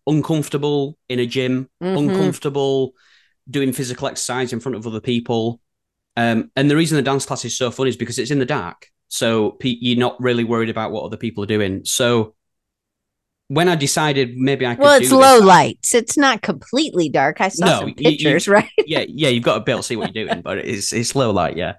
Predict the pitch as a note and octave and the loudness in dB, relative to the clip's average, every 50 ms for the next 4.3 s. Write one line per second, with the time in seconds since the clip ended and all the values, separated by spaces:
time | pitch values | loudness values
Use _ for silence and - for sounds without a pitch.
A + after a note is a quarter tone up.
0 | _ _ - - _ _ _ _ _ - B2+ B2+ B2+ - G#2+ B2+ D3 D3 D3 - | _ _ -20 -20 _ _ _ _ _ -4 0 0 0 0 0 0 0 0 0 2
1 | - D#3 D3+ C#3 D#3 D#3+ - - C3+ C#3+ C3+ - C#3 C#3 C#3 - D#3+ D3 B2 C3+ | 0 0 0 2 0 0 0 0 0 0 0 0 -2 -2 -2 0 0 0 0 0
2 | D#3+ - - C#3+ C3 C#3+ C3 A#2 G#2+ B2+ C3+ B2+ G#2+ G2+ G2+ - - A#2+ A2+ A#2 | -2 -2 -4 -2 -2 -2 -2 -2 -2 -2 -2 -2 -4 -6 -6 -6 -4 -4 -4 -4
3 | C3+ B2+ - - C3 A#2 - B2 A#2+ - - A2+ A2+ A2 A2 F#2+ - - A2 G#2+ | -4 -6 -6 -8 -8 -6 -6 -6 -6 -4 -4 -4 -6 -6 -6 -10 -12 -10 -8 -8
4 | G2+ - A#2 A#2 A2+ | -4 -2 0 0 0